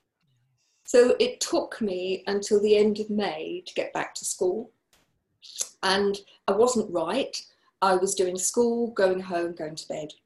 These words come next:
And so I was so relieved to get to the end of the term and think, "I've got six weeks now. I can have six weeks rest and recuperation. I'll get myself sorted out for September."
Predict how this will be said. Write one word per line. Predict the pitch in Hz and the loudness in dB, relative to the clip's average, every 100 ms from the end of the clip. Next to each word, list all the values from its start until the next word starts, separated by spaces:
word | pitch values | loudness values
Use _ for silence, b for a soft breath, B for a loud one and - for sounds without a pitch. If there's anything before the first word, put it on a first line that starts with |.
| _ _ _ _ b b b | _ _ _ _ b b b
And | 208 | -2
so | 214 226 | 0 0
I | 233 | 0
was | 220 220 | 0 2
so | - - - 247 233 | 2 0 0 0 4
relieved | 214 208 208 170 - | 6 6 4 2 -6
to | |
get | 175 180 - | -2 -2 -2
to | - 185 180 | 0 0 2
the | 175 170 | -2 0
end | 190 185 | 0 0
of | - | -4
the | 175 | -10
term | - 165 151 170 208 - B B | -4 -2 -2 -4 -6 -10 B B
and | 185 190 | -6 -4
think, | 190 185 - - _ b b | 0 -2 -2 -16 _ b b
"I've | - 269 | -6 -4
got | - | -2
six | - - - - | 0 0 -2 -2
weeks | 247 - - | -2 -2 -6
now. | 160 151 170 202 - b - | -8 -10 -8 -10 -12 b -4
I | 196 | -2
can | 190 196 185 185 185 - - | 0 0 0 -2 -6 -12 -8
have | 196 - | -6 -4
six | - - - - | -2 -2 -2 0
weeks | 185 - - 165 - | 0 0 -8 -12 -4
rest | 214 220 - | 0 0 -2
and | 202 | -6
recuperation. | 175 170 165 - 170 165 - | -6 -6 -6 -4 -4 -4 -6
I'll | 170 170 | -6 -6
get | 214 - | -4 -4
myself | 214 - 175 | -4 -2 -2
sorted | 175 180 170 - | -4 -8 -8 -10
out | 156 151 | -10 -10
for | - | -12
September." | - - - 147 151 147 | -10 -12 -14 -16 -18 -20